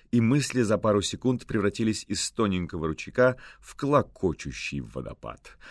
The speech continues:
А ещё через день просто думать было уже мало. Ей захотелось увидеть всё на своей vision board.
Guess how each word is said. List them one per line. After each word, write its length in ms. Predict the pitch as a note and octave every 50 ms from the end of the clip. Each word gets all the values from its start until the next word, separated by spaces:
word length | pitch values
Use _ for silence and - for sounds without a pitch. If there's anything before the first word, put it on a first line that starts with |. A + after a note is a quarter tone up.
| - -
А 160 | - D#2 D#2+
ещё 240 | D#2 D#2 - A2+ A#2
через 260 | G#2 B2+ B2 B2 A#2
день 320 | A2+ C3+ C#3 C3+ B2 - - _ -
просто 380 | G2+ G#2 G#2+ G2+ - - A#2
думать 420 | A2+ A2+ B2 B2 A#2+ B2+ B2 - -
было 420 | - C#2+ - E2 D#2 C#2+ D2 - -
уже 240 | D2+ C#2 A#1+ C2+ C2+
мало. 500 | B1+ B1+ C2 C2 A#1+ A#1 A#1 - - - _ _ _ _ _ _ _ _ _ -
Ей 240 | - F#2+ G#2+ G#2 G2
захотелось 680 | F2+ E2+ - - F2 - G#2 G2+ G2+ G2 F#2 - -
увидеть 560 | - G#2+ G2+ G2+ G2 A2 A#2 G2 F#2+ - - -
всё 360 | - - - - - G3+ F#3+
на 100 | - -
своей 420 | - - - E2 E2 F2 F2 E2+
vision 520 | D#2+ C#2 C#2 F2 F2+ E2+ D2+ E2 F2 D#2+ D2
board. 440 | C2+ E2 D#2+ C#2+ - - - -